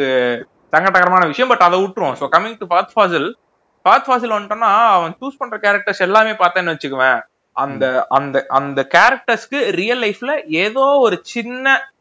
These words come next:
Speaker 1: instinct of ஆக்டிங்கோ இல்ல ஏதோ ஒரு இடத்துல நடிக்கக்கூடிய தேவையோ இருக்க மாதிரி கேரக்டர்ஸ் தான் அவன்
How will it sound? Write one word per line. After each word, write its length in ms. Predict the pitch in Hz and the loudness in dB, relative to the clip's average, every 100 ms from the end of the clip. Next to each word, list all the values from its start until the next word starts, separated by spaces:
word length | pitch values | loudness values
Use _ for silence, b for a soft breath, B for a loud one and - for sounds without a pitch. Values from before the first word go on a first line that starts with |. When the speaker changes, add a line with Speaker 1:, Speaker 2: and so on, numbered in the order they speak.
| _ | _
Speaker 1:
instinct 500 | 175 190 - 240 220 | -8 -8 -6 -6 0
of 120 | 190 - | 0 4
ஆக்டிங்கோ 640 | 156 175 - 165 160 233 269 _ _ _ | 2 2 -2 -6 -2 -4 -6 _ _ _
இல்ல 160 | 165 | 2
ஏதோ 260 | 165 180 247 | 4 4 4
ஒரு 200 | 277 240 | 4 4
இடத்துல 260 | 202 240 240 | 0 -4 -2
நடிக்கக்கூடிய 720 | 165 214 240 - 220 202 - | -2 -2 -8 -8 -2 -2 2
தேவையோ 360 | 180 196 202 | 4 6 4
இருக்க 240 | 190 160 175 | 4 0 2
மாதிரி 280 | 170 160 147 | 2 2 0
கேரக்டர்ஸ் 360 | 143 143 147 | 0 -6 0
தான் 280 | 175 202 147 | 4 6 6
அவன் 180 | 135 | 2